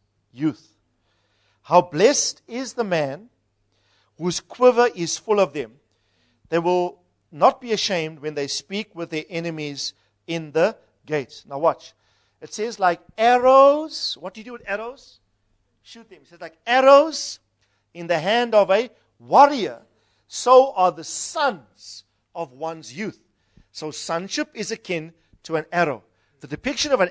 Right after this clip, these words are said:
arrow in the Bible is a reference to sonship. Right? Now, Isaiah forty-nine says this. Please listen carefully. Sorry, this is not working, but l-,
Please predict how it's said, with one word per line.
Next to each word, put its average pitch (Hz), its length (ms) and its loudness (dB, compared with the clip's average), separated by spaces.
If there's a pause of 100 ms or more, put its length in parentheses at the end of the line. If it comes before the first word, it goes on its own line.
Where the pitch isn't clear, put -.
arrow 208 260 8
in 220 120 2
the 208 100 4
Bible 139 560 -2 (300)
is 151 160 -10
a 151 80 -2
reference 175 420 -6
to 147 140 -14
sonship. 156 480 -10 (600)
Right? 170 200 -16 (500)
Now, 160 240 -4 (160)
Isaiah 180 640 -2
forty-nine 190 720 -4
says 139 340 -8
this. 120 240 -18 (320)
Please 190 220 -10
listen 170 180 -14
carefully. 156 400 -14 (640)
Sorry, 165 260 -6
this 143 180 -12
is 135 100 -14
not 127 160 -12
working, 135 320 -8
but 127 180 -18
l-, 143 60 -20